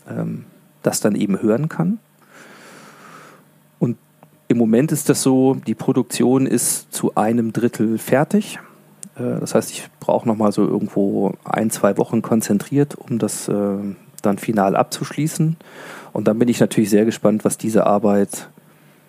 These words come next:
ähm, dann auch an Resonanz bringt. Und aus diesen Erfahrungen habe ich mich dann sozusagen weitergerobbt. Und mittlerweile gibt es eben andere Menschen, die das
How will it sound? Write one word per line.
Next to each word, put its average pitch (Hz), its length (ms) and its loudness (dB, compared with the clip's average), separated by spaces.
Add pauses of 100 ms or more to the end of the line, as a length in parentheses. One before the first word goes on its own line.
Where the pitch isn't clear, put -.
(340)
ähm, 104 260 -6
dann 98 180 2
auch - 160 0
an - 140 0
Resonanz 104 540 -2
bringt. 165 500 -2
Und 113 160 0
aus - 160 0
diesen 127 280 -2
Erfahrungen 135 760 0 (480)
habe 117 180 0
ich 107 80 -2
mich 113 120 0
dann 107 180 2
sozusagen 107 560 0
weitergerobbt. 123 760 0
Und 107 220 -2
mittlerweile 110 560 2
gibt - 240 -4
es - 340 -4 (120)
eben 110 500 -2 (1400)
andere 156 360 2
Menschen, 143 640 -2 (320)
die 110 340 -2
das - 560 -4